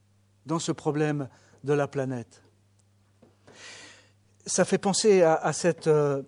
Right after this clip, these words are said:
à cette, euh, déclaration de Joseph Stiglitz, prix Nobel d'économie en deux mille un, qui parle de, de son pays, les U-, les, les États-Unis,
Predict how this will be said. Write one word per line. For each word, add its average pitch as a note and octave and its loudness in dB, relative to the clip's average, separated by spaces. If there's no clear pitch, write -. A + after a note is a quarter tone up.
à D3 -8
cette, D#3+ -6
euh, C#3 0
déclaration F3+ -2
de D#3 -4
Joseph F#3 0
Stiglitz, - 0
prix B3 -4
Nobel G#3+ 2
d'économie G3 0
en E3+ 2
deux F#3+ 2
mille F#3 0
un, D#3 -2
qui G#3+ -4
parle A#3+ 4
de, F#3 -4
de F#3 2
son G#3+ 0
pays, F#3 -2
les D#3+ -4
U-, F#3 -6
les, D3 -4
les D3+ -6
États-Unis, D3+ -4